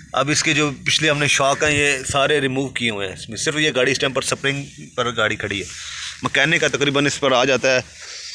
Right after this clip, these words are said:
पच्चीस हज़ार रुपये ख़र्चा कर लें, जिसमें शॉक remove करने हैं, अगर उसने भाई ने इंजन remove करना है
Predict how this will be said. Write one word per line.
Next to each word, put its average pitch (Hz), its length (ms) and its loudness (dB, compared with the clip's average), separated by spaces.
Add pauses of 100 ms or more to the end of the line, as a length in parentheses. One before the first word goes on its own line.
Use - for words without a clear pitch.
(420)
पच्चीस 156 320 2
हज़ार 135 160 4
रुपये 135 140 2
ख़र्चा 131 280 2
कर 127 120 2
लें, 131 120 2
जिसमें 127 240 2
शॉक 123 280 4
remove 127 280 2
करने 127 340 2
हैं, 123 280 4
अगर 127 180 4
उसने 127 200 0
भाई 113 180 2
ने 123 140 4
इंजन 123 240 4
remove 123 220 2
करना 123 260 2
है 123 160 2